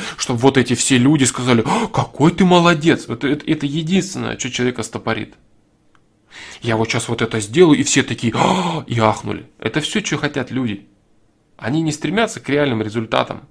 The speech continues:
Они стремятся получить похвалу и одобрение от окружающих. Это всё, что их интересует.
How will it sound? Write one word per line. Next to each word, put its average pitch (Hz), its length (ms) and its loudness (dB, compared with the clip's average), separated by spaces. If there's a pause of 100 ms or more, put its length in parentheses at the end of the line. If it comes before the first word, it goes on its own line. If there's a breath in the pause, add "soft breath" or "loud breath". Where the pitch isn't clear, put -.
(460)
Они 127 160 -2
стремятся 147 500 -2
получить 120 520 -8
похвалу 139 420 0
и 135 40 2
одобрение 117 500 -2
от - 100 -14
окружающих. 113 600 -6
Это - 160 -12
всё, - 160 -8
что 117 140 -12
их - 120 -12
интересует. 110 560 -10